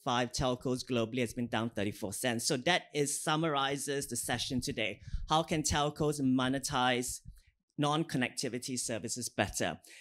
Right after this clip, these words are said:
I think if you speak to telcos globally for the last decade, I think one of the big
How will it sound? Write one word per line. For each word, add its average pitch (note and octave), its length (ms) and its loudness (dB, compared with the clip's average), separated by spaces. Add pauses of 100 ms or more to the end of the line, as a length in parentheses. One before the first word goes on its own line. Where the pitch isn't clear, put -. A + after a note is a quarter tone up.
(140)
I D3 100 4
think A#3 140 2
if E3+ 60 -2
you F3+ 60 4
speak A3 300 0
to E3+ 80 -2
telcos D#3 580 2
globally C#3+ 600 0
for C#3 120 -6
the B2+ 80 -2
last B2+ 420 -2
decade, C3+ 440 0
I - 20 4
think C#3+ 240 -2
one E3 180 2
of C3+ 120 -4
the C3 60 0
big D3+ 280 -2